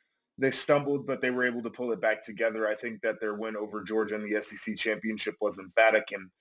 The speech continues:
um, it really showed how good of a team that they were at their top end. Uh, in the semifinal, they showed that, uh, they were leaps and bounds better than Cincinnati, and you look at what Georgia was able to do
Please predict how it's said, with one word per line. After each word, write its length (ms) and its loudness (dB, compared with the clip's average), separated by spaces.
um, 320 4
it 140 4
really 540 6
showed 580 4
how 180 6
good 240 -2
of 100 -4
a 60 -2
team 300 -6
that 180 0
they 80 -2
were 240 0
at 120 0
their 120 -4
top 320 2
end. 300 -2
Uh, 280 -2
in 100 -10
the 60 -8
semifinal, 760 -2
they 120 0
showed 320 -4
that, 140 -4
uh, 180 -2
they 100 2
were 140 2
leaps 240 2
and 120 -4
bounds 300 4
better 240 2
than 160 -4
Cincinnati, 560 2
and 160 -2
you 140 0
look 140 0
at 60 4
what 120 2
Georgia 280 2
was 160 0
able 200 2
to 80 -4
do 260 2